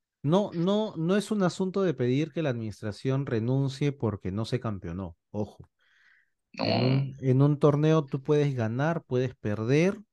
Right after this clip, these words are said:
Speaker 1: puedes jugar la final y la, y la puedes perder ahí en el último minuto, la puedes perder desde el primer partido. Pero sí es triste ver que no se respeta la deportividad.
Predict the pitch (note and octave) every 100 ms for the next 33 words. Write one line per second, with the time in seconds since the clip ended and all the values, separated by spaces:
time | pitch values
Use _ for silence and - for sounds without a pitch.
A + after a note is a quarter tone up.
0 | _ B2+ B2+ - A#2+ B2+ C#3 C#3 C3+ A#2
1 | A2+ C3+ E3+ G#3 A3+ F#3 _ _ _ _
2 | _ - B2+ A#2 G#2+ B2 A2+ A2 - C#3
3 | - B2+ A#2+ C#3 C3+ B2 D#3 G#3+ A3 C3+
4 | C3+ C#3+ C3+ A#2+ C#3+ A3 F#3+ B2 D3+ C#3
5 | - B2 C3 E3 E3 - _ _ _ B2
6 | B2 B2 A2+ A#2+ C3 C#3+ C#3 B2+ - F2+
7 | F2 - - - _ _ _ _ _ B2
8 | A#2+ A2+ - D#3+ D#3+ F3 F3 - _ _
9 | C3+ C3+ C3+ - - _ _ _ - D3
10 | G#3 - - C3 F#3 B3 _ _ _ _
11 | - A2+ B2+ C3 C#3 D3 C3+ _ _ _
12 | _ _ - A#2+ A#2 A2+ A2+ A2 G#2+ B2+
13 | D3 E3+ D#3+ A#2 - C3 D3 C#3+ A#2+ -
14 | G2+ F2 E2+ F2